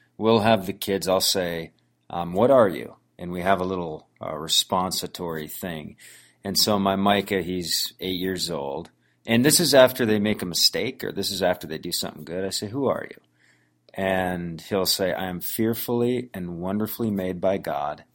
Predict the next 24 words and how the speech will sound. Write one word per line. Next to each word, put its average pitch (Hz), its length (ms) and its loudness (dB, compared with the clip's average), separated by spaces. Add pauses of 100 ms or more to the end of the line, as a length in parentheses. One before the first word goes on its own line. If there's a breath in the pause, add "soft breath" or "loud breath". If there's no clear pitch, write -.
(420)
and 85 160 -8
I 80 80 -4
act 69 320 -8
like - 240 -10
it." - 140 -14 (680)
So - 100 -4
I 82 140 -2
am 82 100 -10
fearfully 104 540 -2
and 90 140 -4
wonderfully 85 360 -8
made 80 220 -10
by 73 120 -10
God. - 220 -2
Now, 92 120 -4
the 104 120 0
idea 107 480 4
is 90 120 -4
that 101 160 -4
we 127 140 0
are 123 100 2
in 101 80 0
God's 104 340 2
image, 80 340 -10